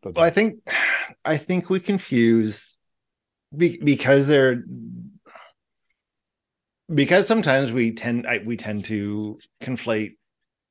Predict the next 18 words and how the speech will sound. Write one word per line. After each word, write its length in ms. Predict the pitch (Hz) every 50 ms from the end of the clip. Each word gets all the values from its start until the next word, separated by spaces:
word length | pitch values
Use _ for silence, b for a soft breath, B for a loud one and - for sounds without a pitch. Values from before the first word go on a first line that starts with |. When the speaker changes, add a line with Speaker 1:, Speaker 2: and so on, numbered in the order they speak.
| _ _ _ _
Speaker 2:
charity 600 | - - - 127 127 131 135 139 135 131 127 127
with 600 | 123 110 107 117 117 113 110 110 110 107 - - - - _ _ _ _ _ _ _ _ _ _ _ _ _ -
Freemasonry 580 | 127 120 117 117 120 117 117 117 127 123 123
too 180 | 123 - 147 143
much. 480 | 139 156 190 208 - - - - - _ _ _ _ _ _ -
Speaker 1:
Mm-hmm. 220 | 90 85 80 85 _ _ _ _ _ _ _ -
Speaker 2:
And 140 | 123 120 117
so 120 | - 127
a 40 | 117
lot 180 | 113 120 135 160
of 100 | 180 -
times 300 | 147 135 120 117 117 110
I've 240 | 113 110 104 - 123
noticed 380 | 113 104 107 104 104 101 -
that 100 | 104 76
when 180 | 95 107 104 104
we 160 | 104 104 104
are, 200 | 104 101 101 110